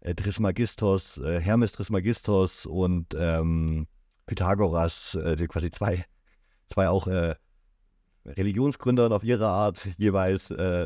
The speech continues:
ähm, zu Pythagoras und seiner komischen Sekte müssen wir auch auf jeden Fall mal noch eine Folge machen.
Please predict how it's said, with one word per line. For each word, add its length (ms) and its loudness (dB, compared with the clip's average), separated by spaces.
ähm, 320 -2
zu 120 -4
Pythagoras 760 0
und 240 0
seiner 220 0
komischen 420 -2
Sekte 420 0
müssen 220 -2
wir 80 0
auch 80 2
auf 80 -4
jeden 160 2
Fall 100 -2
mal 100 2
noch 60 0
eine 140 2
Folge 260 0
machen. 340 -2